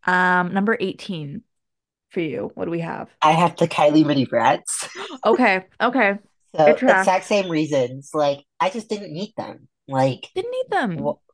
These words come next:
Speaker 2: like, we could have been on Bratz miniseries six by now if we did
Speaker 1: Oh.
Speaker 2: not have these.
Speaker 1: <laughs> They could have saved the
Speaker 2: Right.
Speaker 1: budget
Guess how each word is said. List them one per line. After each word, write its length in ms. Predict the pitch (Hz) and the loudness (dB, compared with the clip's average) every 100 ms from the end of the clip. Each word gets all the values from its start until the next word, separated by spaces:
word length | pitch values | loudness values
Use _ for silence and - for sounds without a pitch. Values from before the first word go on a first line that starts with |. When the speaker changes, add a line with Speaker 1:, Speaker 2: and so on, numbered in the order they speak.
| _ _ | _ _
Speaker 2:
like, 220 | - 165 160 | -2 0 2
we 120 | 208 | 0
could 180 | - 277 | 2 2
have 140 | 262 | 4
been 160 | 240 233 | 2 2
on 200 | 202 165 | 0 0
Bratz 340 | 156 175 - | 0 0 -4
miniseries 600 | 156 165 175 - 175 165 | -6 -6 -8 -6 -4 -4
six 360 | 165 - 160 - | -6 -4 -4 -4
by 180 | 135 135 | -4 -4
now 220 | 127 120 | -4 -8
if 40 | 117 | -8
we 100 | 127 | -8
did 120 | - | -2
Speaker 1:
Oh. 20 | - | -2
Speaker 2:
not 180 | 123 123 | 0 -2
have 180 | 110 - | -2 -6
these. 280 | 80 - - | -14 -16 -18
Speaker 1:
<laughs> 240 | - - _ _ _ - | -20 -20 _ _ _ -4
They 180 | 233 339 | -2 0
could 140 | 427 | 0
have 120 | 370 | -2
saved 220 | - 285 | -2 -2
the 60 | 233 | 0
Speaker 2:
Right. 0 | |
Speaker 1:
budget 540 | 202 190 190 190 185 | 2 0 2 0 0